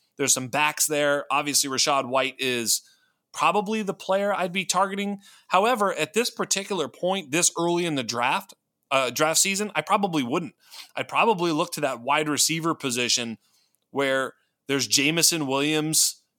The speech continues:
David Bell, Wan'Dale Robinson, um, Jahan Dotson, George Pickens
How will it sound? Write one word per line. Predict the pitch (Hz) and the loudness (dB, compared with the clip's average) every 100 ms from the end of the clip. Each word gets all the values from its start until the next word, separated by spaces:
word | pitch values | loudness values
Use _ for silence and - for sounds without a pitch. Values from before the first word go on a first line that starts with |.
| _ | _
David | 143 151 160 143 | 0 2 0 -2
Bell, | 135 139 143 147 147 - | 2 4 4 2 -2 -6
Wan'Dale | 117 139 151 151 139 | 0 2 4 4 4
Robinson, | 131 143 147 143 156 151 147 - - - _ _ | 4 4 2 0 0 -2 -4 -12 -20 -20 _ _
um, | 117 117 110 107 117 - | -6 -4 -4 -6 -10 -4
Jahan | 123 120 156 151 | -2 0 0 0
Dotson, | 131 131 131 - 160 160 147 _ _ _ - | 0 0 0 0 -2 -4 -10 _ _ _ 0
George | 156 156 - | 2 2 0
Pickens | - 151 - 160 165 160 - | 0 -2 0 -4 -2 0 0